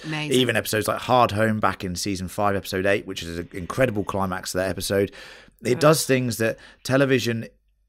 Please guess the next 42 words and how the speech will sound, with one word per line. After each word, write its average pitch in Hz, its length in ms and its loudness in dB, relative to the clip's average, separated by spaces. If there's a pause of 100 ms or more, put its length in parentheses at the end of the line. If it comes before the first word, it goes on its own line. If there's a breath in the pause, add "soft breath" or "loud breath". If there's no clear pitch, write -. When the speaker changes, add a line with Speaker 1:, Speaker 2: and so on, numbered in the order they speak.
(120)
Speaker 2:
has 117 280 -4
never 127 240 -2
done 131 240 0
before. 98 480 0
Speaker 1:
Yeah. - 140 -18 (120)
Speaker 2:
Battles 139 480 2
in 110 160 0
which, - 360 -2
the 104 80 -4
scale 127 400 2
of 104 100 -2
which 113 120 -4
has 104 120 -8
not 110 160 -6
been 104 120 -2
seen 110 320 -2
on 117 260 -2
the 104 40 -4
silver 101 320 0
screen. 113 400 2
And 113 180 0
Speaker 1:
It's 113 160 -4
groundbreaking. 160 640 -4
Speaker 2:
it 131 140 4
is 160 160 4
groundbreaking, 92 800 2
and, 92 160 -2
and 95 220 -4
we'll 113 180 2
look 139 160 4
back 120 240 -2
at 98 60 4
it 87 100 2
with 92 100 -2
fond 110 240 -2
memories. 101 420 -2
There's 98 140 -2
just 117 220 -4
a 101 60 0
lot 107 260 2
of 101 140 -6
criticism 95 680 -2